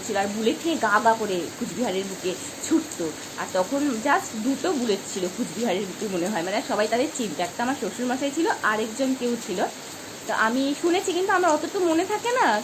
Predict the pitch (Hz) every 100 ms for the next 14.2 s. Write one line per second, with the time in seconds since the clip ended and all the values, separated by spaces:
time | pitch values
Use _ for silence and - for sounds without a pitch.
0 | - 392 294 247 233 233 220 196 240 262
1 | 269 233 208 226 202 180 208 175 180 220
2 | 196 233 185 208 254 254 220 214 233 254
3 | 220 220 160 - - - - - - 226
4 | 254 220 226 277 285 302 277 277 262 285
5 | 220 247 240 233 240 247 226 190 185 180
6 | 180 190 240 240 220 233 240 - 247 254
7 | 262 208 214 233 247 202 294 - - -
8 | - - - - - - - - - -
9 | - - - - 190 180 180 170 165 175
10 | 185 - - - - - 247 214 214 214
11 | 269 226 196 196 226 196 180 - 302 311
12 | 302 - - - - 196 196 196 190 185
13 | 180 175 175 180 - - 175 175 185 185
14 | 202